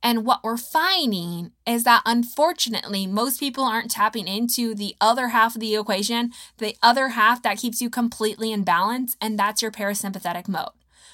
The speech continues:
For the majority of the people, we're finding they are very, what is considered sympathetic dominant. So we're very survival <laughs> dominant. We're constantly living in conserve mode,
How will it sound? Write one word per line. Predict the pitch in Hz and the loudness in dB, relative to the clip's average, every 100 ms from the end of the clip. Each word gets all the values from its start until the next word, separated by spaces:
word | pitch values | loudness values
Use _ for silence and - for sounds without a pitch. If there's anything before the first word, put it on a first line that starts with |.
| _ | _
For | 233 | -2
the | 240 | 2
majority | 240 202 226 254 320 | 4 4 2 2 0
of | 339 | -6
the | 370 | -4
people, | 240 202 196 | -4 -2 -4
we're | 214 | -2
finding | 208 202 202 202 | -2 0 -2 -2
they | 196 208 | -2 0
are | 202 | 0
very, | 196 190 202 208 _ | 0 -2 -4 -6 _
what | 208 208 | -8 -6
is | 208 - | -6 -6
considered | - 226 202 196 190 | -4 -2 0 -2 -2
sympathetic | - 254 233 247 202 190 180 _ | -2 0 0 0 -2 -2 -4 _
dominant. | 196 175 175 - - _ - - | 0 0 -2 -10 -14 _ -20 -10
So | - 226 | -2 0
we're | 226 | 2
very | 240 247 240 | 0 0 0
survival | 240 220 202 208 208 214 | 0 4 6 6 4 0
<laughs> | |
dominant. | 202 196 170 160 156 - _ _ _ - | 2 2 2 0 -8 -12 _ _ _ -12
We're | 220 - | -12 -10
constantly | - 277 240 262 - 254 - 233 226 | 0 2 2 0 -6 -6 -4 -2 -2
living | 208 196 190 | -2 -4 -4
in | - 202 | -6 -6
conserve | 226 208 262 294 269 | -4 -2 0 0 0
mode, | 202 185 175 | -2 -2 -4